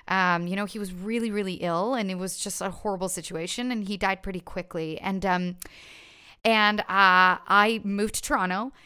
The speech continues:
and I remember there, a couple months in, uh, after moving in and going to school, I was going to school, I woke up in the middle of the night, and, uh, I had an alarm clock next to my bed,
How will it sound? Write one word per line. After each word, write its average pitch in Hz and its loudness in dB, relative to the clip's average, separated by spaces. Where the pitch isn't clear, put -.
and 214 4
I 226 4
remember 240 2
there, 208 0
a - -8
couple 349 -2
months 233 0
in, 180 -4
uh, - -2
after 175 0
moving 175 -4
in 170 -4
and 196 -2
going 180 -2
to 175 -8
school, 156 -4
I 214 -2
was 202 -12
going 185 -4
to 175 -4
school, 180 -4
I 240 0
woke 233 0
up 440 -4
in 440 -6
the 349 -2
middle 214 -4
of 202 -8
the 208 -6
night, 170 -10
and, 196 -2
uh, 185 2
I - 0
had 262 -6
an 339 0
alarm 190 0
clock 254 -4
next 240 -8
to 247 -8
my 247 -2
bed, 247 -4